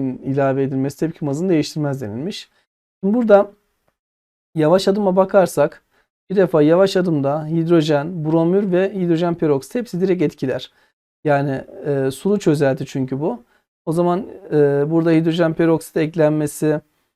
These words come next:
e, veya ortama hidrojen iyonu getirecek olan H B R O gibi maddelerin eklenmesi ki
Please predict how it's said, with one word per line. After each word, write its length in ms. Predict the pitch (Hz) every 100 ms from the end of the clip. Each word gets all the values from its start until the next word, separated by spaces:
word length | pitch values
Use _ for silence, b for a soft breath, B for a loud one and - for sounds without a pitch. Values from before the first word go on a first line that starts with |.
| _ _ _
e, 160 | 151 135
veya 360 | 147 151 151 156
ortama 680 | 151 147 160 156 156 156 - 135
hidrojen 420 | 151 139 143 156
iyonu 340 | 160 147 147 151
getirecek 520 | 143 - 151 151 151
olan 400 | 143 147 147 139
H 240 | 143 143
B 200 | 147 147
R 160 | 147 156
O 240 | 147 147
gibi 240 | 151 143 131
maddelerin 560 | 139 139 143 135 143
eklenmesi 680 | 143 139 147 139 135 131 135
ki 300 | - 139